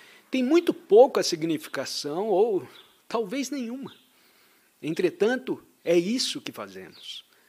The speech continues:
Quando não encontramos solução para as agonias da vida, queremos retroceder a algo já muito longínquo,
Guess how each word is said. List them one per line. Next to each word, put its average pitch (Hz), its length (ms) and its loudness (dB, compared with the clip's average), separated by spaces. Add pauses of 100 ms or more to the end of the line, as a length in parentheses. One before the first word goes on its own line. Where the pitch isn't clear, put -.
(440)
Quando 180 260 2
não 185 160 4
encontramos 202 1160 0
solução 190 760 4
para 175 220 4
as 156 140 2
agonias 180 640 2
da 156 120 2
vida, 180 460 -4 (420)
queremos 240 380 2
retroceder 208 840 4
a 160 40 6
algo 180 680 2 (160)
já 151 220 0
muito 180 260 0
longínquo, 190 760 -4